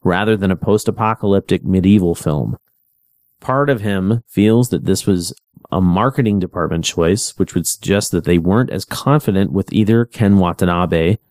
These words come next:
or, truthfully, Aaron Taylor Johnson's holding the lead role. The other problem he had was they continually cut away from the kaiju fights, as the crew mentioned before. There were literally three fights you never saw the end of.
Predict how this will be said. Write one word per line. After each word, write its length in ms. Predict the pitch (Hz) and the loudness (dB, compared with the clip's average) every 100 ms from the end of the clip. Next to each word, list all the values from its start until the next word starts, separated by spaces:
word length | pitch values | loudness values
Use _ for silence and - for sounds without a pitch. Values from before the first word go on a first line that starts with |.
| _ _ | _ _
or, 420 | - 117 120 147 147 | 0 2 2 -2 -6
truthfully, 600 | - 73 - 78 87 117 _ _ _ | -8 -8 -6 -2 0 0 _ _ _
Aaron 220 | 95 104 | -2 0
Taylor 320 | 98 117 110 | 0 2 2
Johnson's 800 | 104 95 95 - 98 95 98 - _ | 2 0 -2 0 2 4 2 -2 _
holding 560 | - 104 95 101 98 95 | -4 0 2 2 4 4
the 80 | |
lead 360 | 92 87 82 85 | 2 2 0 0
role. 460 | 87 92 87 - - _ _ _ _ _ _ | 2 2 0 -4 -12 _ _ _ _ _ _
The 120 | 101 | 0
other 160 | 117 151 | 2 2
problem 340 | 143 123 113 | 0 -2 0
he 160 | 113 113 | 0 0
had 460 | 98 87 87 117 - _ | 0 -2 0 -2 -4 _
was 320 | 98 101 92 | 0 2 0
they 200 | - 98 | -2 -2
continually 640 | 95 95 92 - 190 208 196 | 0 -2 0 4 6 6 4
cut 200 | - 180 | 2 2
away 240 | 156 151 | 4 4
from 100 | 139 | 2
the 80 | 131 | 0
kaiju 380 | 123 135 139 113 | 0 -2 -2 -4
fights, 320 | 87 87 - | -2 -4 -2
as 120 | 101 | -2
the 100 | - | -2
crew 320 | 101 - 117 98 | -4 2 2 4
mentioned 340 | 90 85 82 | 0 -2 -4
before. 500 | 82 - 104 82 - - | -4 -2 -2 -2 -6 -6
There 100 | - | 0
were 140 | 110 120 | 2 4
literally 480 | 143 156 143 127 117 | 2 4 4 4 2
three 540 | - 147 156 185 185 | 0 2 4 6 4
fights 440 | - 156 160 156 | 2 0 -2 -2
you 120 | - 101 | 0 2
never 320 | 104 107 113 | 2 2 0
saw 260 | - 107 | 0 0
the 160 | 104 87 | 0 0
end 180 | 92 85 | 0 0
of. 300 | 85 - | -2 -4